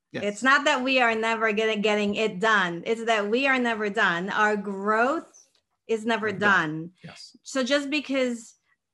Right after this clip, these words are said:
Speaker 2: three months ago you felt like you reached new heights, and then now you feel like you're right back where you were, um, before you reached the new height,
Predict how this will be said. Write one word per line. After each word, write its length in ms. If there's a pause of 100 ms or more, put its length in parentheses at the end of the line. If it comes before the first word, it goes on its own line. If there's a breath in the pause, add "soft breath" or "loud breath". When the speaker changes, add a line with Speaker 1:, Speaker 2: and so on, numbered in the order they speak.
(680)
Speaker 2:
three 240
months 380
ago 480
you 240
felt 260
like 320
you 140
reached 340
new 200
heights, 720 (360 soft breath)
and 240
then 540
now 280
you 200
feel 240
like 320
you're 140
right 280
back 340
where 180
you 460
were, 540 (540)
um, 380
before 440
you 160
reached 300
the 80
new 200
height, 440